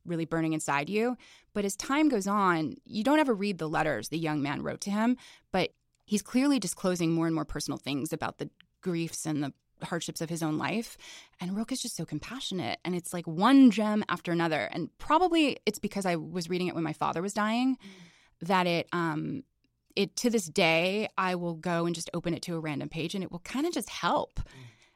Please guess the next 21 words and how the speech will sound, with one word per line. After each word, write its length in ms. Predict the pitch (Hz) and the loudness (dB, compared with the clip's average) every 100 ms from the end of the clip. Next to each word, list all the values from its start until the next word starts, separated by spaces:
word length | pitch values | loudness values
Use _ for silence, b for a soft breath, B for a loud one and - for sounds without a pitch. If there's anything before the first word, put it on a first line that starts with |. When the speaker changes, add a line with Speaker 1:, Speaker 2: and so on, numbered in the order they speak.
| b - | b -14
Speaker 1:
So 240 | - 226 | 0 2
I 80 | 214 | 2
think 320 | 208 254 277 - | 2 2 2 0
more 460 | 220 226 233 294 320 | 2 6 6 6 6
than 140 | 277 | 4
any 200 | 233 220 | 4 2
one 480 | 185 190 185 180 175 | 2 2 2 2 0
thing 340 | - 185 175 | 0 2 4
I've 180 | 156 151 | 2 0
read, 160 | 160 165 | -2 0
and 100 | 156 | -2
there's 160 | 180 | -4
a 60 | 175 | -4
lot 120 | 147 | -4
about 220 | 135 - | -4 -6
love 540 | - 180 190 190 196 180 - | 0 4 6 4 2 -2 -2
in 100 | 190 | 0
it 200 | 190 - | 0 -2
that's 140 | 190 | -4
very 200 | 175 175 | 0 -2
quotable. 640 | 190 - 180 196 190 202 | -2 -6 -8 -4 -4 -4